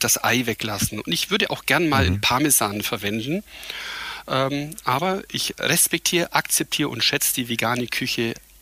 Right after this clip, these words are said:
Speaker 1: sehr. Ähm, im Moment bin ich eher noch derjenige,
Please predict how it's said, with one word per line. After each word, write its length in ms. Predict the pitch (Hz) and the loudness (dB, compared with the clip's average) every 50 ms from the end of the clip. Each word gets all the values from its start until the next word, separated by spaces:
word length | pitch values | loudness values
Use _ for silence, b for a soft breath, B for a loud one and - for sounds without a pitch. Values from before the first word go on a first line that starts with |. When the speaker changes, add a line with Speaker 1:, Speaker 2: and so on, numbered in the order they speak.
| - - - | -20 -12 -4
Speaker 1:
sehr. 440 | 113 101 107 117 120 127 147 - - - _ B B B B B B B B B B B B B B - - - | 0 2 4 4 4 4 2 2 0 -4 _ B B B B B B B B B B B B B B -12 -4 -2
Ähm, 320 | 139 139 139 143 147 151 - - - | 0 0 0 0 -2 -4 -8 -8 -4
im 100 | 175 165 | 0 2
Moment 400 | 165 147 151 156 190 202 - - | 2 4 4 4 2 0 0 0
bin 140 | - 165 127 | 0 2 2
ich 260 | 123 - - - - - - | 2 0 -2 -4 -8 -8 -2
eher 200 | - 143 143 139 | 2 2 2 4
noch 340 | 139 151 131 - - - - B B B B B B B B B - - | 2 0 0 -2 -4 -10 -14 B B B B B B B B B 0 2
derjenige, 640 | 127 127 127 127 131 127 123 120 127 123 123 117 | 2 2 2 2 0 0 0 2 2 2 2 0